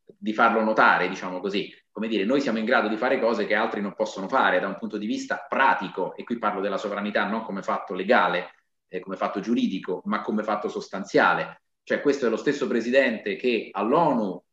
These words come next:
va a dire, correttamente direi, "La mia sovranità si ferma dove comincia la tua", e quindi io immagino un mondo di sovranità che possano anche arrivare a collaborare,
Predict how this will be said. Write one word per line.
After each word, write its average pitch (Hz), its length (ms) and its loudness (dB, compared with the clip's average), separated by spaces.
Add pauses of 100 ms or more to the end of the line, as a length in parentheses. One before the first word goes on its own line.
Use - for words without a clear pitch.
(120)
va 123 200 4
a 101 120 2
dire, 101 640 0
correttamente 170 760 2
direi, 82 400 -4 (420)
"La 123 140 2
mia 175 220 4
sovranità 123 520 2
si - 160 -6
ferma 127 300 0
dove 98 180 -2
comincia 107 400 -4
la 95 100 -2
tua", 120 540 0 (180)
e - 100 -12
quindi 127 260 -2
io 131 100 4
immagino 123 540 2
un 113 100 -2
mondo 123 580 0
di 123 220 -2
sovranità 120 720 2
che - 220 -4
possano 113 440 0
anche 135 280 0
arrivare 101 300 0
a - 40 -4
collaborare, 98 840 -4